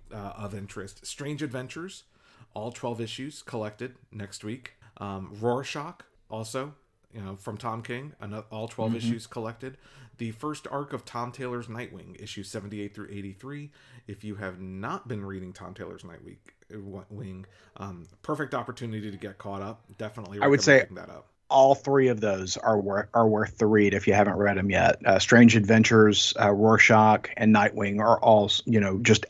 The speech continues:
Speaker 2: excellent reads. And I think that Rorschach and Strange Adventures are gonna read terrific collected.
Speaker 1: Yeah,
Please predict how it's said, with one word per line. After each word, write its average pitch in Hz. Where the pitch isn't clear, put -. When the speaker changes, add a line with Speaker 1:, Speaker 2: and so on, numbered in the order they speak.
Speaker 2:
excellent 113
reads. 113
And 139
I 127
think 123
that 110
Rorschach 107
and 98
Strange 101
Adventures 92
are 95
gonna 95
read 87
terrific 90
collected. 85
Speaker 1:
Yeah, 101